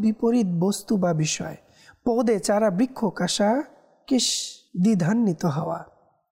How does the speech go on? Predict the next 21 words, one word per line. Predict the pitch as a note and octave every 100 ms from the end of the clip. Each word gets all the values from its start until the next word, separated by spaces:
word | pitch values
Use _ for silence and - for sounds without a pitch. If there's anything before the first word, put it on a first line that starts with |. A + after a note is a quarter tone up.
| _ _ _ _ _ _ _ _ _ _ _ -
আররা | F#3 D3 D3 C#3+ - - _ F#3+
করাত | F3+ E3+ D#3 - -
কাঠ | G3+ G#3 - - - _ _ _ _
খণ্ডিত | - B3 B3+ C4 G#3+ F#3+
করার | E3+ D#3+ D3+
যন্ত্র। | C#3 C#3 C#3+ - D#4
এই | D4+
যে | D4 -
কতগুলো | A#3 C#4 C#4 C4+ -
শব্দ | G3 G3 A3 D#3+ D#3
ব্যবহার | E3 G3+ F#3+ G3 F#3+
করে | F3 E3+
আলা | F#3 G3+
হযরত | F#3+ F#3 F3+
রাহমাতুল্লাহি | - F3 F3+ E3 D#3+ E3+
তাআলা | - D3+ D#3
আলাইহি | - - _ _ - - _
কাসিদায়ে | C4 - D4+ C#4 F#3+
মেরাজের | F3+ G#3+ A3+ A3 G3+
এই | G3+ - - _
পংক্তিটি | A#3 A#3 C#4 B3+